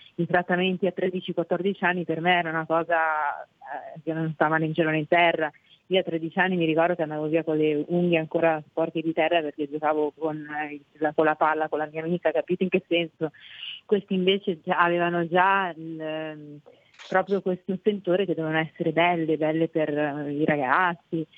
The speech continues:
E quindi mi sentivo queste ragazze raccontarsi ciò che io poi ho narrato. Quindi questo, questa noia infinita, perché diciamo che certi atteggiamenti sono dettati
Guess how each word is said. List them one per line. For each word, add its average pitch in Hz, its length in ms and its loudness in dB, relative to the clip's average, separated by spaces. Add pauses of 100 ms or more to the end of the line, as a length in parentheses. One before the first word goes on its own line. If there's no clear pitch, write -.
(440)
E 233 140 4
quindi 202 720 2
mi 180 260 -2 (320)
sentivo 202 540 0
queste 196 400 -4
ragazze 208 560 -2
raccontarsi 196 960 -2
ciò 190 180 0
che 190 140 -8
io 185 160 2
poi 185 200 -2
ho 175 60 -2
narrato. 165 800 -2 (1000)
Quindi 196 280 0
questo, 185 680 0
questa 180 300 -4
noia 220 520 2
infinita, 180 760 -2
perché 160 320 -2 (100)
diciamo 175 500 -2
che 180 120 -2
certi - 260 -2
atteggiamenti 180 680 -2
sono 170 220 0
dettati 170 420 -2